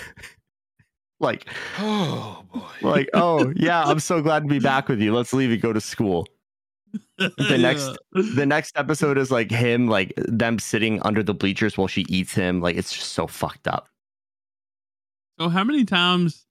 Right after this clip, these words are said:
Speaker 3: does it show, does it, does it make it a day, an, an episodic feature of him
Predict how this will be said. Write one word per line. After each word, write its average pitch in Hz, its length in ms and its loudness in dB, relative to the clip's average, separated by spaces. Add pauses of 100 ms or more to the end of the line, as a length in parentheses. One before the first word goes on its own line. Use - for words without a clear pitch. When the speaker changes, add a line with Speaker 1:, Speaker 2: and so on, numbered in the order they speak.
(520)
Speaker 3:
does 143 180 2
it 143 120 0
show, 143 680 2 (520)
does 151 220 0
it, 143 380 -10
does 170 180 2
it 196 140 0
make 180 320 0
it 175 160 2
a 143 220 0
day, 117 1000 -4
an, 67 260 -16
an 135 200 -2
episodic 147 800 0
feature 135 600 0
of 127 280 -4
him 139 500 -2